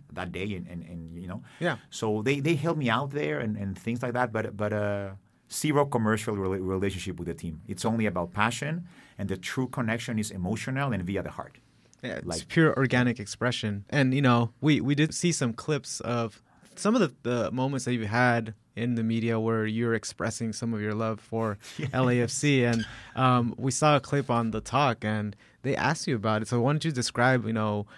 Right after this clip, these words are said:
Speaker 2: how,
Speaker 1: Yeah.
Speaker 2: how that all, uh, came about when they asked you, like, that genuine,
Speaker 1: Yeah, yeah.
Speaker 2: sincere, uh, moment where you were expressing your love?
Speaker 1: Yeah, I, uh, was it Aisha?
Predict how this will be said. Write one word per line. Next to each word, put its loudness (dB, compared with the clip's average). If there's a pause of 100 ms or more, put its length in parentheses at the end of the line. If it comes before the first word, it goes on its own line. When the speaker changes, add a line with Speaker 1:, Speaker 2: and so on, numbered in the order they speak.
(140)
Speaker 2:
how, 6
Speaker 1:
Yeah. 0
Speaker 2:
how 4
that 4
all, 2 (360)
uh, -2
came 0
about 4
when 2
they 4
asked 4
you, 2
like, 0
that 0
genuine, 4
Speaker 1:
Yeah, 0
yeah. 4
Speaker 2:
sincere, 4 (180)
uh, 2
moment 2
where 0
you -4
were 0
expressing -4
your -2
love? -4 (100)
Speaker 1:
Yeah, 4
I, -2
uh, -8 (280)
was -6
it -2
Aisha? -6